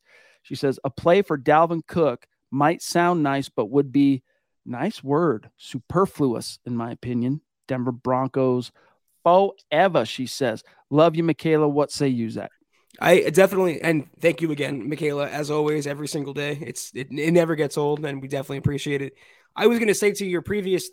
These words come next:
Speaker 2: uh, comment or the previous comment about spending five to ten mil, I would rather take that money and put it toward a defensive end or a center. You know, the two positions the Broncos arguably or objectively need more than another running back. So I'm, I'm with Michaela here.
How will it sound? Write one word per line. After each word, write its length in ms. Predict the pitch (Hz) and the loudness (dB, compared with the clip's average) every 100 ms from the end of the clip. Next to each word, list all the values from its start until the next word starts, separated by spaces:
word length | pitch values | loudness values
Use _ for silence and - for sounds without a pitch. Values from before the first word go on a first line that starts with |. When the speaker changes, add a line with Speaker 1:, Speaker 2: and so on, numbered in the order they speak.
| - | -8
Speaker 2:
uh, 200 | 160 147 | -6 -4
comment 380 | 160 165 160 156 | -2 -2 0 -2
or 100 | 143 | -2
the 140 | 165 | -4
previous 400 | - 165 156 147 | -4 -4 -4 -6
comment 320 | 165 156 156 | -2 -2 -2
about 240 | 143 143 - | -2 -4 -4
spending 320 | - 151 151 | -6 -4 -4
five 260 | - 143 147 | -2 -2 -2
to 60 | |
ten 240 | 143 151 139 | -6 -8 -6
mil, 280 | 143 160 _ _ _ - | -6 -6 _ _ _ -2
I 80 | |
would 160 | 185 190 | 2 2
rather 320 | 156 185 214 | 4 2 2
take 260 | 196 196 160 | -2 -2 0
that 180 | 170 151 | -2 -2
money 300 | 156 185 180 | -2 0 0
and 140 | 151 | -2
put 160 | 170 175 | -2 -4
it 80 | |
toward 260 | - 180 170 | -2 -4 -2
a 40 | |
defensive 460 | 156 143 165 156 147 | -4 -4 -4 -4 -4
end 300 | 147 127 101 _ _ _ - | -6 -8 -14 _ _ _ 0
or 220 | 175 156 | 2 2
a 60 | |
center. 440 | 139 - 175 143 101 | 0 0 0 0 -6
You 100 | 165 | -6
know, 140 | 165 147 | -4 -4
the 100 | 160 | -4
two 180 | 240 | -4
positions 460 | 208 170 185 185 160 | -4 -2 -2 -2 -6
the 80 | 156 | -4
Broncos 500 | 151 156 165 165 147 - | -2 -2 -2 -4 -4 -8
arguably 560 | 147 165 165 180 170 175 | -6 -4 0 -2 0 -2
or 120 | 156 | -2
objectively 640 | 151 - 160 - 170 160 147 | -8 -6 -6 -4 -4 -4 -4
need 240 | 151 143 | -4 -6
more 440 | 147 151 143 135 - _ - | -6 -4 -4 -8 -12 _ -2
than 140 | 165 | 0
another 260 | 156 147 143 | 0 -2 -2
running 300 | 147 143 131 | -4 -4 -8
back. 240 | 123 - | -10 -8
So 280 | - 151 143 _ _ | -4 -4 -4 _ _
I'm, 220 | - 214 | 2 2
I'm 160 | - 190 | 2 0
with 180 | 240 214 | 0 -2
Michaela 420 | 180 180 185 156 | -4 0 -2 -2
here. 280 | 160 123 | -8 -12